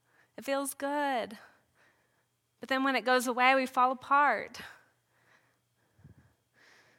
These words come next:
See, it's all about bringing glory to God.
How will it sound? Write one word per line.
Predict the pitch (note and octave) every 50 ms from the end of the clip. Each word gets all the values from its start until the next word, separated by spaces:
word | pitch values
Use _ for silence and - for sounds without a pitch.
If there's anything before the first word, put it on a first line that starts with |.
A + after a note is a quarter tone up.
| _ _ _ _ _ _ _ _ _ _ _ _ _
See, | - - C#4 C4+
it's | C4 - -
all | B3+ C#4 C#4 D4 D4+ D4 -
about | - A#3 C4+ C4 C4 C4+ - G#3
bringing | B3+ B3 B3 A#3+ A#3 A#3
glory | A3+ A#3+ A#3 A#3 A3+ A3+
to | A3+ A3
God. | - - - G#3 G#3 - - - G#3+ G3+